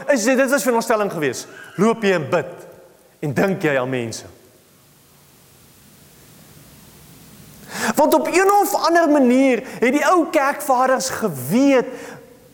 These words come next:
mense het hulp nodig om te onthou. Mense het iets nodig om hulle heeldag te herinner. "Hey, die Here is by jou.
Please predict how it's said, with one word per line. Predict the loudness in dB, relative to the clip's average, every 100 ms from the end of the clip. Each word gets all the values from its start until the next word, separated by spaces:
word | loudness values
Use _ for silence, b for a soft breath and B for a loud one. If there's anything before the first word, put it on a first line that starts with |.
| _ _ -20 -20 -14 -6
mense | -2 0 2 2 0
het | 0
hulp | 0 0 0
nodig | 0 0 -2 -4
om | -2
te | -2
onthou. | -2 -2 -2 -2 -6 -18 -20 -20 -20 -20 -14 -8 -6 -2 -2 -4 -6 -8 -8 -8 -8 B B
Mense | 2 4 4 4 4
het | 2 0
iets | 0 0 2
nodig | 4 4 2 -2 B -6
om | 0 2
hulle | 2 2
heeldag | 2 2 4 2 2 -2 -4 -4
te | -2
herinner. | 0 0 0 0 2 4 2 2 -2 -10 -18 -20
"Hey, | -14 -8 -6 -6 -8 -14 -20 -20 -20 -12
die | -8
Here | -6
is | -4
by | -6
jou. | -4 -6